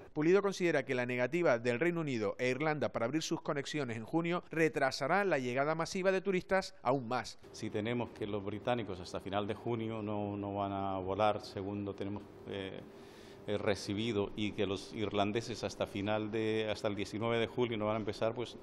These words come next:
Speaker 2: todo retrasa un poco la situación, ¿no?
Speaker 1: Desde la patronal hotelera se reconoce que muchos establecimientos turísticos no volverán a arriesgarse durante el verano y se centrarán ya en una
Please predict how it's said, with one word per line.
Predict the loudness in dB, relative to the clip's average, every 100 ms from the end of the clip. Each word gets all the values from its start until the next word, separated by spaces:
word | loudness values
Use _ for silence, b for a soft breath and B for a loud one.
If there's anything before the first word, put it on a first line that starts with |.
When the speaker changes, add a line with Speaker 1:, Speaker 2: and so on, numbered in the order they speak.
| 2
Speaker 2:
todo | 4 6
retrasa | 4 2 0 0
un | -4
poco | -4 -2
la | -2
situación, | -2 -2 -4 -4 -6 -4
¿no? | -6 -8 -6
Speaker 1:
Desde | -2 0
la | 0
patronal | -2 0 2
hotelera | 2 4 2 2 0 -4
se | -2
reconoce | 0 2 0 0 -4
que | -2 -4
muchos | -4 -2 -2
establecimientos | -2 -2 -2 -4 -8 -8 -8
turísticos | -6 -6 -8 -6 -4
no | -4 -2 0
volverán | 0 2 2 2
a | 0
arriesgarse | 0 0 -2 0 -4 0
durante | 0 0 -2
el | -2
verano | 0 0 -4 -6
y |
se | -8 -8
centrarán | -10 -6 -2 0 0
ya | 0 0 0 -6
en | -6
una | -4 -4 -4